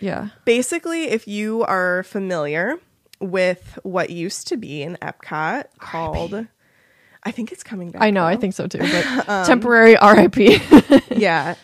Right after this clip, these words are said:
Speaker 2: Oh my gosh, I'm blanking. What was it called?
Speaker 1: Uh, oh my God. No, oh my God. It was just there. Club Cool.
Speaker 2: Club Cool,
Speaker 1: I was gonna say
Speaker 2: yes.
Speaker 1: the refreshment part.
Speaker 2: Where
Speaker 1: I'm
Speaker 2: you
Speaker 1: like, "That's
Speaker 2: could,
Speaker 1: wrong."
Speaker 2: <laughs> where you could go and try all of these drinks for free. Um, well, if you go to the Coca-Cola store, you can, like,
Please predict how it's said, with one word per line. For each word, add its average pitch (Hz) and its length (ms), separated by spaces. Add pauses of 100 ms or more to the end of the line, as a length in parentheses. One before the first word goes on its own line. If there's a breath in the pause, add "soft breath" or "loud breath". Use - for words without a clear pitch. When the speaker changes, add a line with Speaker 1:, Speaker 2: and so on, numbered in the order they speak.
(140)
Speaker 2:
Oh 226 40
my 247 140
gosh, 240 220
I'm 180 100
blanking. 196 400
What - 140
was 226 100
it 196 80
called? 226 460 (320)
Speaker 1:
Uh, 190 460
oh 185 100
my 233 100
God. 95 420
No, 240 200
oh 220 60
my 226 100
God. 240 240
It 233 60
was 247 140
just 277 200
there. 254 320 (100)
Club 247 220
Cool. - 280 (120)
Speaker 2:
Club 240 300
Cool, 180 320
Speaker 1:
I 226 80
was 240 80
gonna 196 160
say 330 40
Speaker 2:
yes. - 60
Speaker 1:
the 294 60
refreshment 277 480
part. 226 140
Speaker 2:
Where 226 80
Speaker 1:
I'm 220 40
Speaker 2:
you 220 60
Speaker 1:
like, 226 60
"That's 320 240
Speaker 2:
could, 330 60
Speaker 1:
wrong." 262 400
Speaker 2:
<laughs> - 20
where 226 100
you 220 200
could 226 180
go 196 320
and 185 300
try 185 360
all 165 180
of 196 80
these 180 160
drinks 165 200
for 160 120
free. 156 340 (560 loud breath)
Um, 170 500
well, 202 220
if - 180
you 220 120
go 185 240
to 220 100
the 226 80
Coca-Cola 180 520
store, 226 280
you 170 140
can, 214 160
like, 170 140